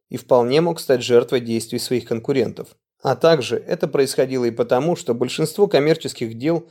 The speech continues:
вели от его лица посредники, которым он доверял, и личное участие Гаврилова не требовалось. Но были дела, которыми Гаврилов считал необходимым заняться лично. Конфликт нефтяной компании «Сатойл» был именно таким делом,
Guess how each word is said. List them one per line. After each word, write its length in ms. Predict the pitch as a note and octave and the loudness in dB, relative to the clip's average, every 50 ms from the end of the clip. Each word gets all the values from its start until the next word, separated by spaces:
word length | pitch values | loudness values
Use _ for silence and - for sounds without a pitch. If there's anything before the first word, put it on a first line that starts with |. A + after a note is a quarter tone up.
| _ - | _ -6
вели 280 | B2 C3 D#3 F3+ G#3+ A3 | -2 0 2 4 6 6
от 160 | G3 - - | 6 6 2
его 180 | C#3+ C#3 D#3 D3+ | -2 0 2 2
лица 260 | C#3+ C3+ - - - | 0 0 2 0 0
посредники, 760 | - - B2+ - - C#3+ C#3 B2+ A2+ A2 A2 A#2 - - - _ _ _ _ | 2 2 -2 -2 -2 -4 -4 -4 -4 -4 -10 -14 -16 -20 -20 _ _ _ _
которым 400 | - D#3+ D#3+ A3+ G3+ F3 C#3+ C3+ | -2 0 2 4 4 4 4 4
он 100 | C3 B2 | 4 2
доверял, 460 | B2+ B2 A#2 A#2 B2+ D3 E3+ F3+ E3 | 2 2 4 6 6 8 6 6 4
и 180 | - - B2 | 0 -4 -6
личное 400 | A2+ A#2 D3 D#3+ - - - D#3+ | -4 -4 -4 -6 -6 -2 0 0
участие 520 | D3+ D3 D3 - D#3+ D3 D3 - - D3 C3+ | 0 0 0 2 2 2 2 0 -4 -4 0
Гаврилова 440 | B2+ B2+ A#2 A#2+ A#2 A#2+ B2 A#2+ A#2 | 2 2 2 2 0 0 0 0 0
не 140 | A#2 A#2 | 0 -2
требовалось. 720 | A2+ A#2 A#2+ A2+ G#2+ A2 G#2+ - - - - - - - _ _ _ _ _ _ | -4 -4 -4 -4 -4 -4 -6 -14 -16 -16 -16 -16 -20 -20 _ _ _ _ _ _
Но 160 | - A#2+ C3+ D3+ | 0 2 2 4
были 200 | E3+ G3+ F#3+ F3 | 6 6 6 6
дела, 260 | D#3 E3+ F3+ G3+ G3+ | 6 6 6 6 6
которыми 460 | - C3+ B2 - E3 D3 C3 B2 A#2+ | 4 4 4 6 6 4 4 4 4
Гаврилов 480 | B2 A#2+ A2+ A#2+ D3+ E3+ D#3 B2 A2+ - | 4 4 4 4 4 2 2 0 -2 -4
считал 320 | - C3+ - F3+ F3 E3+ | -6 -2 2 2 2 4
необходимым 640 | D#3+ C#3+ B2+ - - C3+ B2 C3+ D3+ D#3+ D#3 D3+ C3 | 4 0 0 0 0 0 0 0 0 -2 -2 -2 -2
заняться 440 | B2+ B2 A2+ A2+ A2 G#2+ - - A2+ | -2 -2 0 0 -2 -2 -2 -2 -2
лично. 460 | A#2+ A2+ G2 - - - - - _ _ _ _ _ _ _ _ _ _ _ _ - | -2 -4 -6 -8 -10 -14 -14 -16 _ _ _ _ _ _ _ _ _ _ _ _ 0
Конфликт 480 | - A#2+ B2+ B2+ - E3+ D#3+ E3 - | 2 2 2 2 2 2 2 2 0
нефтяной 360 | E3 E3 - - D#3 D3+ D#3 D3 | -4 -4 -2 0 0 2 2 4
компании 500 | - C3 C3 C3 - D3+ D3+ C#3+ C3 B2+ | 4 2 2 4 2 2 2 2 0 0
«Сатойл» 640 | - - B2+ A2+ - - E3+ E3+ D3 A#2+ - - - | 0 0 0 0 0 0 0 0 0 0 -2 -4 -8
был 240 | E3 D3+ F3 A3 A3+ | -2 2 2 2 2
именно 420 | - - F3+ F3 F3 E3 D#3+ D#3 | 2 2 2 4 6 6 6 6
таким 400 | C#3 - C3 C3 - C3+ B2 A2+ | 6 4 4 2 2 0 -4 -4
делом, 400 | G#2 G#2+ A2 A#2+ - - - - | -2 -2 -4 -4 -6 -8 -14 -18